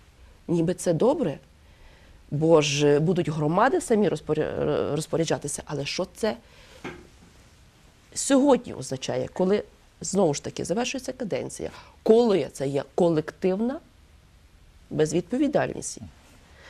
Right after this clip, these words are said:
Тому що ми собі маємо розуміти, ухвалено к-, колегіальне рішення, так? Проголосовано. Хто винуватий, який, е,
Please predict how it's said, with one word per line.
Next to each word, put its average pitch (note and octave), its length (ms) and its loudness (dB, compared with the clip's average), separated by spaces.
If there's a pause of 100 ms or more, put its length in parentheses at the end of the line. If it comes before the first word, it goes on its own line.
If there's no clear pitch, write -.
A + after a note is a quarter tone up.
(160)
Тому G3 200 4
що F#3 280 4 (1000)
ми F3 120 2
собі G3+ 180 2
маємо F#3+ 240 4
розуміти, F#3+ 460 0 (220)
ухвалено A4+ 560 2
к-, - 200 -16
колегіальне D4+ 580 2
рішення, - 400 -6 (300)
так? G#4+ 160 -8 (680)
Проголосовано. G3+ 720 0
Хто E4+ 420 -2 (160)
винуватий, G#3+ 520 -2
який, C#4 400 -4 (680)
е, F3+ 1200 4